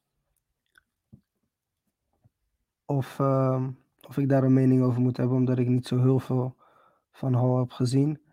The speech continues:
Reece James, dit seizoen veel geblesseerd geweest. Hele goede verdediger. Komt uit de eigen jeugd. Waarde wordt gezet op zeventig miljoen.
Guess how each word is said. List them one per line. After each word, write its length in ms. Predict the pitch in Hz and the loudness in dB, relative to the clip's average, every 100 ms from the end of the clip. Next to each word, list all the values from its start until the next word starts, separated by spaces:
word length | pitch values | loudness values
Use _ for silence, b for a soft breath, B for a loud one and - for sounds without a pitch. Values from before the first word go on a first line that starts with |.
| - | -8
Reece 360 | 135 135 127 | 2 2 2
James, 340 | - 160 165 - | 2 2 2 -2
dit 160 | 131 | -6
seizoen 320 | - 135 139 | -2 2 2
veel 180 | 127 147 | 2 0
geblesseerd 560 | 135 135 135 - 151 139 | 0 -2 -2 2 2 2
geweest. 460 | 151 147 151 - _ b b b - | 2 2 2 -4 _ b b b -8
Hele 220 | 131 123 | -4 -4
goede 260 | - 135 | -4 -4
verdediger. 760 | 120 135 139 139 131 - 147 - _ _ _ _ | -4 -4 0 0 -2 -6 -8 -10 _ _ _ _
Komt 240 | 147 127 | -8 -2
uit 120 | 131 | -2
de 60 | 135 | 0
eigen 320 | 135 127 127 | -2 0 0
jeugd. 420 | 131 139 135 _ _ _ _ _ _ _ _ _ _ - | 0 -2 -6 _ _ _ _ _ _ _ _ _ _ -8
Waarde 300 | 147 135 131 | -4 -2 0
wordt 200 | 127 - | -2 -4
gezet 300 | - 131 135 | -4 -4 -2
op 80 | |
zeventig 440 | 123 135 127 - - | -2 0 0 -4 -6
miljoen. 540 | 131 131 131 139 139 | 0 2 2 0 -6